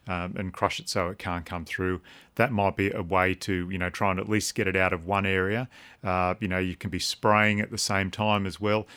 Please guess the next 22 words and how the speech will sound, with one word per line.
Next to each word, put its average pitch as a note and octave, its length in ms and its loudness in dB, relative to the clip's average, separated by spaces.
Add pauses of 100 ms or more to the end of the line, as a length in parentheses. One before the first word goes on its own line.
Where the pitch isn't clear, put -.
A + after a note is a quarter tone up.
(140)
It's A2+ 120 -4
important D#3 460 0
to A#2+ 80 0
not B2 260 2
let A2+ 200 2
it F2+ 160 -8
get - 240 -2
to - 100 -6
seed, C3 540 0 (260)
uh, G2 80 -4
because F#2 300 -4
once B2+ 180 0
the G2+ 80 -6
seed G#2+ 360 2
starts F#2+ 360 2
spreading, F#2 320 2
that's G#2+ 220 0
when G2+ 100 0
it E2 80 -4
becomes F#2 380 -4
uncontrollable. F#2 760 -2
So F#2 300 -2